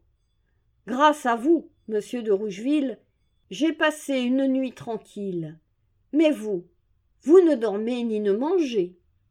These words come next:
Le trente du même mois,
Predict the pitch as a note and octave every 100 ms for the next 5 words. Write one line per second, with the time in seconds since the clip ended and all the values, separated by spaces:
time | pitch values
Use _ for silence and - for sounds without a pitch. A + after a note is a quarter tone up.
0 | _ _ _ _ _ _ _ _ _ _
1 | _ _ _ _ - A4 A#4 - F4 G4
2 | F4 G3 F#3 G#3+ A#3 A#3+ G#3 F#3 G#3+ C4+
3 | D#4